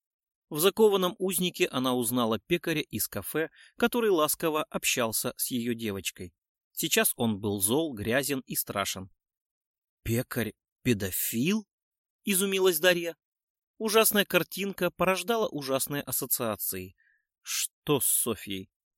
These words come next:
Что он с ней сделал? "Где моя девочка?" Дарья разрыдалась и выронила телефон. Убитая горем женщина вернулась домой. Все ее мысли последние дни были о пропавшей дочери.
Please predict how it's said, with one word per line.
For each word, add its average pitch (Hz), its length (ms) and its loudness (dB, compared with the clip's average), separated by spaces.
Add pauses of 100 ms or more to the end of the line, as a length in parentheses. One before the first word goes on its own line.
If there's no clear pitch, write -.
(160)
Что - 320 2
он 170 100 2
с - 80 2
ней 170 160 0
сделал? 131 500 4 (520)
"Где 139 300 4
моя 160 260 6
девочка?" 143 680 6 (960)
Дарья 196 400 8
разрыдалась 151 800 2
и 220 120 -6
выронила 143 440 -2
телефон. 113 540 -8 (580)
Убитая 180 460 4
горем 147 320 2
женщина 165 680 -2
вернулась 131 540 -4
домой. 110 480 -2 (400)
Все 135 220 2
ее 113 160 2
мысли 165 400 0 (160)
последние 190 560 2
дни 170 240 -2
были 165 340 2
о 151 140 -2
пропавшей 139 520 -2
дочери. 107 540 -4